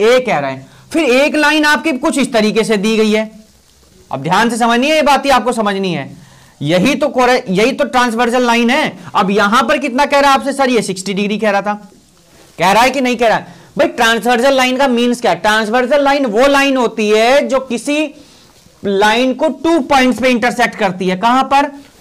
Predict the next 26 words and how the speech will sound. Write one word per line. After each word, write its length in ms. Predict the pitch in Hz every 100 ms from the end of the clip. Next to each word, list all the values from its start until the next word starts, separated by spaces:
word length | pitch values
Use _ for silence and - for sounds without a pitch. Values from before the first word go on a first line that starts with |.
| -
टू 140 | 320
पॉइंट्स 340 | 262 262 240 220
पे 120 | 240
इंटरसेक्ट 500 | 226 190 196 226 214
करती 240 | 226 214 262
है, 60 |
वही 240 | 220 220 254
ट्रांसवर्सल 640 | 247 220 214 220 202 233
लाइन 240 | 220 226
होती 220 | 220 277
है। 340 | 294 240 - - -
अब 160 | 202
आपको 240 | 254 269 277
हम 180 | 277 269
इस 120 | 277
तरीके 320 | 254 262 269
से 100 | 254
फिगर 320 | 220 254 262
दे 140 | 190 185
दें, 160 | 202 202 - - _ - - _ _ _ - - _ _ _ _ - -
क्या 140 | 247
ये 100 | 294
ट्रांसवर्सल 560 | 302 269 277 277 277 302
लाइन 260 | 294 294
है 80 | 262
क्या? 240 | 220 214